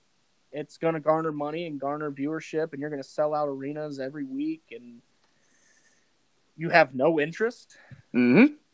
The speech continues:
Speaker 1: I don't understand it. I mean, uh,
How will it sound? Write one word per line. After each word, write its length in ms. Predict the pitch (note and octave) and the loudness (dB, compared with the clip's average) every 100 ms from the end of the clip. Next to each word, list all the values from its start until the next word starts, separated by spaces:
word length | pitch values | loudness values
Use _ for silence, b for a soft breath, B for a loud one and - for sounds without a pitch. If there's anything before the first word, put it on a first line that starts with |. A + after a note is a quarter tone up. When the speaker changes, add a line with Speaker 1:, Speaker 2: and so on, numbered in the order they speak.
| _ _ | _ _
Speaker 1:
I 80 | C#3 | -12
don't 100 | D3 | -8
understand 440 | F3+ F3+ G3+ A#3+ F#3+ | -6 -2 0 0 -4
it. 100 | - _ _ - | -8 _ _ -10
I 100 | D#3+ | -8
mean, 560 | D#3+ D#3+ D#3 D3+ C3+ - - D3+ | -6 -6 -8 -10 -12 -14 -14 -10
uh, 260 | D3 C3+ | -10 -10